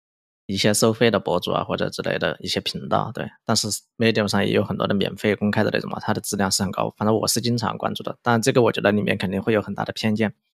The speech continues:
因为我关注的可能主要还是技术类的为主嘛，对，其他的平台接触的相对比较少。那以我为出发点哈，就是因为我自己其实刚才也提到了，比如像这小报童也好，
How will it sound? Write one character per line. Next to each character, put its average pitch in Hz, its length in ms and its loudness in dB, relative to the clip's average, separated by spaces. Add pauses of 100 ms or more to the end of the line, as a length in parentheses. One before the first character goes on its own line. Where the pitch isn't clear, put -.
(140)
因 131 100 4
为 120 40 8
我 107 60 4
关 113 220 2
注 117 80 0
的 110 120 2
可 - 100 -8
能 92 140 -4
主 98 100 -12
要 - 120 -2
还 - 120 -6
是 98 300 -4
技 117 160 0
术 - 180 0
类 110 160 6
的 - 180 0 (160)
为 98 100 0
主 - 220 -8
嘛， - 80 -20 (440)
对， - 180 -8
其 - 180 -4
他 110 100 2
的 - 60 0
平 98 180 -4
台 95 220 2
接 107 160 4
触 104 100 0
的 101 100 4
相 110 140 2
对 107 80 2
比 - 100 -4
较 104 100 0
少。 - 200 -4 (440)
那 139 80 4
以 117 140 4
我 107 200 6
为 104 180 4
出 123 200 2
发 123 160 4
点 117 220 0
哈， - 320 -8
就 117 100 -2
是 120 60 4
因 135 80 8
为 131 60 8
我 98 160 4
自 131 180 2
己 117 100 0
其 - 200 -2
实 104 80 -2
刚 110 180 0
才 95 240 -2
也 92 100 -2
提 - 160 -8
到 92 120 -4
了， 82 80 -2
比 - 120 -8
如 95 60 -2
像 104 160 0
这 104 80 0
小 92 160 0
报 104 160 0
童 - 180 -10
也 95 80 -6
好， 92 300 -8